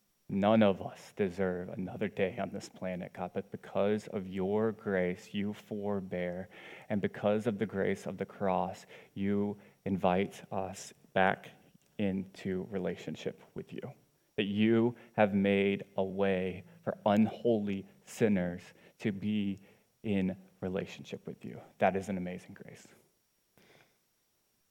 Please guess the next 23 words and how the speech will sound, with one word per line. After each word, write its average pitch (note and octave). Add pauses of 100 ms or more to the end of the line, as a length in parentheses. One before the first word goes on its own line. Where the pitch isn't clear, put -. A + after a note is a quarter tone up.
(380)
God, F#2+
we F2+
pray A2 (640)
that G2+
we A2
wouldn't, G#2 (1300)
as G#2
we A#2
walk G#2 (1000)
out A2 (100)
in A2+
the A#2
Christian A2+
life, G#2 (600)
God, G#2+
we G#2
pray A#2
that A2
we A2+
would A2
not, G#2 (760)
uh, F#2+ (100)
take, -